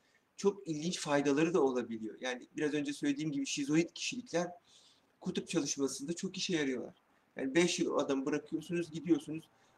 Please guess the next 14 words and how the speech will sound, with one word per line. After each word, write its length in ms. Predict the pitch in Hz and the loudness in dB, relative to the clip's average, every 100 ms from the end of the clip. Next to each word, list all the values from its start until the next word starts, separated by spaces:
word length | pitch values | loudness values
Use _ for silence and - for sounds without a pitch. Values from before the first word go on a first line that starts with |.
| - | -6
Adam 280 | 151 151 - | 0 0 0
penguenlerle 720 | 160 160 151 151 151 147 147 | 0 2 2 2 2 0 0
mutlu, 440 | 156 160 - - | 0 -2 -4 -6
beş 200 | 165 160 | -2 -2
yıl 80 | 143 | -4
sonra 200 | - 147 | -4 2
"Ben 160 | 156 165 | 2 2
bir 100 | 165 | 4
beş 200 | 165 - | 2 2
yıl 80 | 147 | 0
daha 140 | 156 | 2
kalabilir 460 | 156 151 143 139 135 | 0 0 0 -2 -4
miyim?" 260 | 131 113 - | -6 -10 -14
diyor. 120 | - | -20